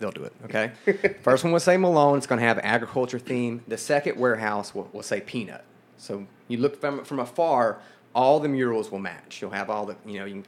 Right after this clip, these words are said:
Speaker 1: peanuts. I mean, what do you think? You think we could get that approved?
Speaker 2: I've al-, I've, <clears throat> I've often thought about putting something on the front of those.
Speaker 1: Yeah.
Speaker 2: But
Speaker 1: No joke, you really should.
Speaker 2: I mean, yeah. I mean,
Speaker 1: Mm-hmm.
Speaker 2: it'd be great advertisement.
Speaker 1: Absolutely. Yep. 'Cause anybody that goes through Malone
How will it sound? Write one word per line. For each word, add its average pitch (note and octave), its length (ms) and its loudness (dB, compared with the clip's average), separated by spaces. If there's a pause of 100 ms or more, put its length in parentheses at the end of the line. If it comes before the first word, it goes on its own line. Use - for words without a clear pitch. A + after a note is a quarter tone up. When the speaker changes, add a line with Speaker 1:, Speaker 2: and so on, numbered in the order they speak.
Speaker 1:
peanuts. D3+ 680 -4
I A#2+ 40 -10
mean, G#2 280 -8 (420)
what G#2+ 100 -4
do G#2 40 -4
you G2 60 -6
think? G2 240 -4
You F#2 60 -14
think G2+ 140 -8
we G2+ 80 -10
could G#2 120 -10
get G#2+ 140 -4
that A#2 220 -2 (200)
approved? C3+ 400 -4
Speaker 2:
I've F#2 160 -6
al-, B3+ 200 -6 (180)
I've, F#2 160 -10 (120)
<clears throat> C3 220 0
I've G#2+ 120 4
often A#2 320 4
thought G2 200 2
about E2 300 -2
putting F2 180 -4
something G2 320 -6
on F2 80 -6
the D#2+ 60 -8
front G2+ 240 -4
of F#2 60 -6
those. G2+ 420 0
Speaker 1:
Yeah. F3+ 260 2 (400)
Speaker 2:
But E2 380 0
Speaker 1:
No G3 140 4
joke, G3 260 2
you A#2 80 -2
really C3 160 0
should. G#2 260 -4
Speaker 2:
I G2 80 -4
mean, A#2+ 240 -4
yeah. A#2+ 220 -4 (180)
I A2 40 -8
mean, C3+ 120 -2
Speaker 1:
Mm-hmm. A2 160 0
Speaker 2:
it'd A#2 420 -6
be A#2 120 -2
great A2 240 2
advertisement. F#2 680 0
Speaker 1:
Absolutely. A#2+ 540 -2 (160)
Yep. G2 240 -4 (340)
'Cause A2+ 160 -2
anybody C#3 400 2
that G#2+ 80 -2
goes A#2 200 2
through A#2+ 120 -4
Malone G#2+ 460 0